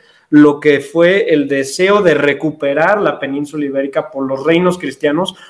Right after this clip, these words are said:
es indudable que sí existió, este, algo que podemos entender como la reconquista.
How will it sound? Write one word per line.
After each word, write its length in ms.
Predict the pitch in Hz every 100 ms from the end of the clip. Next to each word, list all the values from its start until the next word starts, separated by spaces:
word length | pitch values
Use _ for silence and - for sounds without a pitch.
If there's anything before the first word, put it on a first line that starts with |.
| _ _
es 160 | 165 156
indudable 560 | 226 151 139 175 190 143
que 100 | 131
sí 120 | 147
existió, 720 | - 135 - 143 135 123 - _ _ _
este, 580 | 139 131 _ 135 127 135
algo 240 | 156 165
que 100 | 160
podemos 340 | 156 147 147 147
entender 420 | 135 135 143 151
como 300 | 143 127 127
la 240 | 143 160
reconquista. 800 | 160 151 147 127 147 139 - 123